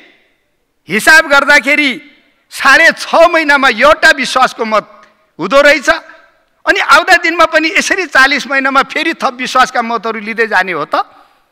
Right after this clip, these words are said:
होइन। र यो अभि-, अस्थिरताको, सरकार स्थिर हुन नसकेको कुरामा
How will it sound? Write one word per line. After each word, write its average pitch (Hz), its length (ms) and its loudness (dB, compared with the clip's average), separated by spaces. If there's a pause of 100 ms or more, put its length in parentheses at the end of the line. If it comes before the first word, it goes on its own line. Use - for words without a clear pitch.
(280)
होइन। 190 180 0 (2000)
र 427 140 -2
यो 415 160 4
अभि-, 349 360 0 (260)
अस्थिरताको, 330 960 0 (520)
सरकार 349 560 2
स्थिर 302 340 -4
हुन 269 520 2
नसकेको 320 580 -2
कुरामा 240 460 2